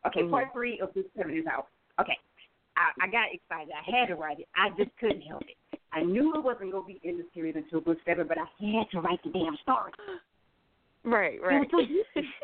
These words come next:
Speaker 1: It was bouncing in my head like, "Get out. I gotta get out." So I went ahead and wrote the story. And
Speaker 2: Oh, good.
Speaker 1: you'll get from skipping over book six. We'll come back to that. Book seven
Speaker 2: Mm-hmm.
Speaker 1: has three parts.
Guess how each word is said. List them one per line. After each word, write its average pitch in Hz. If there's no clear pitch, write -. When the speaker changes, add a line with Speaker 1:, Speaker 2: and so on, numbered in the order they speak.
Speaker 1:
It 302
was 226
bouncing 302
in 233
my 214
head 277
like, 208
"Get 339
out. 359
I -
gotta 392
get 466
out." -
So 156
I 160
went 202
ahead 247
and 277
wrote 226
the 233
story. 147
And 330
Speaker 2:
Oh, 294
good. 226
Speaker 1:
you'll 196
get 214
from 175
skipping 226
over 180
book 202
six. 208
We'll 180
come 196
back 175
to -
that. -
Book 202
seven 196
Speaker 2:
Mm-hmm. 160
Speaker 1:
has 165
three 233
parts. 170